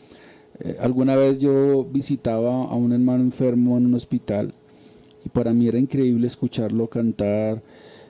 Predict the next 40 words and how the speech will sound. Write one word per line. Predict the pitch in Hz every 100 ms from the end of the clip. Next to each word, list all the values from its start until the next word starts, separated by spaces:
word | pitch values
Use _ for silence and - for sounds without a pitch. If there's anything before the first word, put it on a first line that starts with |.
| - - - - -
en | 120
medio | 123 123 135
de | 135
su, | 135 123 117 110
de | 113
su | 110 113
drama. | 110 107 113 113 120 - -
Él | 113 110 107
había | 110 117
tenido | 120 120 117
un |
accidente | 117 - 127 107 113
muy | 120 117
grave | 113 110 110 120 - - - - -
y | 123 123
él | 120 123
lo |
único | 127 131 139 147 147
que | 135 131
hacía | 123 113
era | 117 117 120 120 117
cantar, | 113 110 110 110 104 107 -
"Alaba | 139 160 160 160 175 170 165 165 147 147
a | 151
Dios", | 170 156
ahí | 131 143
en | 143
su | 151
camita. | 123 120 113 - 113 - - - - - -
Y, | 139 139
y | 151 135
yo, | 151 160 165 175 -
eh, | 165 165 160 151 131
llegaba | 127 123 123 127 131 143 151 147 127 117
a |
verlo | 117 123 127 131 147 156
y | 139
yo | 123
salía | 113 131 135
llorando. | 139 135 117 127 113